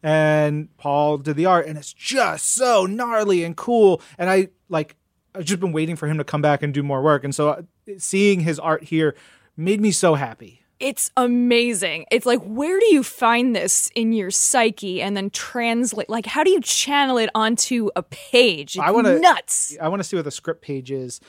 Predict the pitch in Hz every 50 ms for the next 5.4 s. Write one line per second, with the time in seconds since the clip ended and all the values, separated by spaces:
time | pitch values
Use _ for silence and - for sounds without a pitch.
0 | _ _ _ _ - 156 151 - 151 - - 202 151 143 139 135 135 139 131 -
1 | 160 143 - - 160 156 151 151 147 143 139 139 131 120 - 170 185 190 196 190
2 | - 190 165 170 156 151 147 127 - 143 147 151 156 151 147 - - - - -
3 | _ - _ _ 110 _ _ - - 151 139 127 - - 147 143 139 143 156 156
4 | 147 151 151 151 147 151 170 190 165 196 180 156 - 185 170 160 151 139 160 160
5 | 165 160 - 165 151 147 143 135